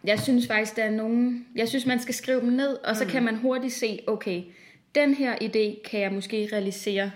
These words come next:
Speaker 1: nu.
Speaker 2: Mm.
Speaker 1: Den her, det er en lidt mere langsigtet idé, eller et langsigtet mål.
Speaker 2: Ja.
Speaker 1: Den må jeg lige parkere.
Speaker 2: Mm.
Speaker 1: Øhm, det tror jeg faktisk er vigtigt, fordi det er også noget, jeg har lært i alt det her, det er, at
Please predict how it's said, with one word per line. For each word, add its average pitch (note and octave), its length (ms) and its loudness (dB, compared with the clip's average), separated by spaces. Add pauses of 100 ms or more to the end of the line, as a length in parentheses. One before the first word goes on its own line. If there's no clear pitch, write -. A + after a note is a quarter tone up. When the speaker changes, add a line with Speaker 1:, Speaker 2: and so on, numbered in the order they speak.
(140)
Speaker 1:
nu. F3+ 260 -4 (240)
Speaker 2:
Mm. A3 320 -4
Speaker 1:
Den B3+ 180 4
her, A3+ 340 0
det A#3 120 2
er - 40 -
en G3+ 80 -2
lidt F#3 160 -2
mere F3 240 -4
langsigtet B3+ 720 -4
idé, A#3+ 200 -4
eller - 220 -6
et - 60 -12
langsigtet A#3+ 560 -4
mål. A3+ 320 -4 (140)
Speaker 2:
Ja. - 60 -8 (180)
Speaker 1:
Den A#3+ 160 4
må A#3+ 60 4
jeg G#3+ 160 2
lige G#3 160 -2
parkere. - 420 -8 (260)
Speaker 2:
Mm. G#3 260 -4 (340)
Speaker 1:
Øhm, F#3 800 -2 (1500)
det A#3+ 100 -2
tror A#3 140 -4
jeg A3+ 80 -4
faktisk G#3+ 280 0
er A3 40 -4
vigtigt, A3 340 -4
fordi G3+ 180 -6
det A3 120 -4
er G#3+ 80 0
også G#3+ 160 -6
noget, F#3+ 120 -4
jeg G#3 80 -8
har A#3 80 -4
lært F3+ 240 -6
i F3+ 80 -6
alt F3 160 -8
det F#3+ 80 -6
her, F3+ 180 -6
det G3 180 -6
er, F3+ 140 -6
at - 280 -8